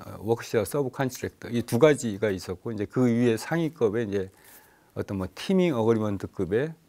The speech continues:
티에이에이라는 게 있었어요. 그런데 그 세 가지가 잘 이행되는지 관리를 하자 하는 이제 그런 차원에서 락히드 분야의 관리도 우리가 해야 되겠다. 그 나중에 이제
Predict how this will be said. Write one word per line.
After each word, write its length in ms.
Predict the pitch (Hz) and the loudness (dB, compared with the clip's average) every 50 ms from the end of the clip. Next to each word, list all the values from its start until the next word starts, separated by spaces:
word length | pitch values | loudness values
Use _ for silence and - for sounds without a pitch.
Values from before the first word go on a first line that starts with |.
| _ _ | _ _
티에이에이라는 1040 | - - - 190 165 107 120 123 120 120 - - 131 127 123 117 110 95 92 95 | -14 -4 -2 0 2 4 6 6 6 4 4 4 4 4 6 4 4 2 0 -2
게 80 | 110 123 | -4 -4
있었어요. 400 | 110 - - 85 - - 87 90 | -6 -6 -8 -12 -12 -8 -8 -8
그런데 340 | 90 92 101 107 117 107 - - - - - - - - - - - _ | -6 -6 -2 0 -2 -2 -2 -6 -20 -20 -20 -20 -20 -20 -20 -20 -20 _
그 120 | _ 131 131 | _ -2 -2
세 200 | 117 - 123 131 | 4 6 6 8
가지가 640 | 147 160 156 156 135 139 139 143 135 131 135 139 139 | 10 10 8 8 6 2 0 2 2 2 2 2 2
잘 200 | - - - 147 | 0 0 0 0
이행되는지 800 | 143 123 117 123 139 151 147 143 123 120 107 101 104 104 139 143 | 0 2 4 6 6 6 6 6 4 2 2 0 -2 -6 -6 -6
관리를 460 | - - 101 101 117 131 131 120 104 | -4 -2 0 0 0 0 0 0 -2
하자 420 | 104 107 - 76 80 80 95 95 - _ _ _ _ _ | -2 -4 -4 -6 -6 -6 -8 -10 -14 _ _ _ _ _
하는 400 | 107 110 131 135 127 123 117 120 | -6 -2 -2 0 0 0 0 0
이제 180 | 117 117 110 101 | 0 0 0 0
그런 340 | - - 131 147 156 156 143 | 2 6 8 8 8 8 6
차원에서 760 | - 135 123 120 120 113 110 101 - - 143 143 147 147 147 _ _ _ - - - - _ _ - | 2 2 2 2 2 2 -2 -2 -2 -2 0 0 -2 -4 -6 _ _ _ -20 -20 -20 -20 _ _ -2
락히드 460 | 98 92 101 - - 156 151 185 180 | -2 -2 -2 -2 -4 2 4 4 4
분야의 500 | 156 147 147 143 139 131 123 113 113 110 | 4 2 0 0 2 2 2 2 0 0
관리도 720 | - - 101 101 98 95 92 92 92 113 131 143 185 196 - _ - - | -2 -2 -2 -2 -2 -2 -4 -4 -4 -2 -2 -2 -2 -2 -6 _ -12 -8
우리가 240 | 104 101 98 98 | -6 -4 -2 -2
해야 180 | 92 107 147 135 | 0 2 0 0
되겠다. 520 | 98 90 87 - - - - 92 - - - | 0 -2 -6 -12 -14 -14 -16 -16 -16 -18 -16
그 80 | _ - | _ -8
나중에 380 | 98 101 101 101 107 107 107 | -4 -2 -2 -2 -2 -2 -2
이제 260 | 107 104 98 107 107 | -2 -2 -2 -2 -4